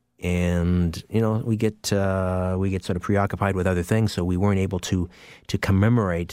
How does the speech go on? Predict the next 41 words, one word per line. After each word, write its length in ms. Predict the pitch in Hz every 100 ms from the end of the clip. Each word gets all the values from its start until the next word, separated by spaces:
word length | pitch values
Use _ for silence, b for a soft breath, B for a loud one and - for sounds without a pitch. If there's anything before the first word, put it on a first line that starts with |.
| 90
that 220 | 101 120
dark 220 | 95 85
chapter. 440 | - 92 80 - 90
But 180 | 95 101
we 120 | 101
will 300 | 98 110 110
tonight. 440 | - 98 104 87
Greg 220 | 104 101
Palast 380 | - 98 95 -
will 60 | 90
be 80 | 85
here 140 | 90
to 80 | -
tell 220 | 107 104
us 180 | 90 - B B B B B
the 240 | 110 87 90
story 500 | - - 131 127 117
on 140 | 107
Fukushima 560 | 120 107 95 113 104 90
that 140 | 87
C 260 | - 123 110
N 140 | 101
N 240 | 101 92
won't 240 | 92 117 -
tell 260 | 95 64
you. 240 | - - - _ _ B B B B B B B B
Uh, 300 | 117 117 113 147
and, 400 | 160 175 170 -
uh, 120 | 147
first 280 | 220 254 196
off, 240 | 120 -
though, 200 | 104 98
another 360 | 135 220 262 170
anniversary 600 | 139 120 117 - 110 98
of 120 | 95
sorts, 600 | - 73 82 - - - -
and, 460 | 127 131 131 131 127
um, 580 | 123 127 123 123 131 135
uh, 160 | 131 131
this 320 | 131 196 -
one, 320 | 143 117 123